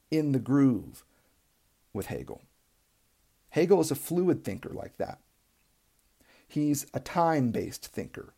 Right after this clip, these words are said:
like that. Sound becomes the dominant medium here, versus someone like, I don't know, Walter Benjamin. Benjamin is a sight-based thinker.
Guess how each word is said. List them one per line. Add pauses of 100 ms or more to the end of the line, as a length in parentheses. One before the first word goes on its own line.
(200)
like
that. (640)
Sound (100)
becomes
the
dominant
medium
here, (960)
versus
someone
like,
I
don't
know,
Walter
Benjamin. (560)
Benjamin
is
a
sight-based
thinker.